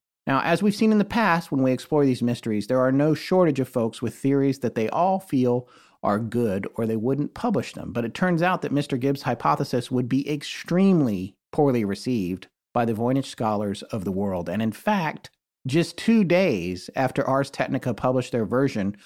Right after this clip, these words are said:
of the Times Literary Supplement story, they issued a retraction of sorts.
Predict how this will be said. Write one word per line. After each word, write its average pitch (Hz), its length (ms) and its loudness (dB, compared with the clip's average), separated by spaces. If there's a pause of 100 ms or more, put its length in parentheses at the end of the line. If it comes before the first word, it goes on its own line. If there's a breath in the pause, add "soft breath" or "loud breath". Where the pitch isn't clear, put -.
(240 loud breath)
of 117 140 0
the 117 60 -2
Times 120 460 0
Literary 104 400 0
Supplement 117 480 -4
story, 82 400 -6 (480)
they 160 280 2
issued 151 500 0
a 123 240 2
retraction 113 800 -4
of - 100 -8
sorts. - 500 -8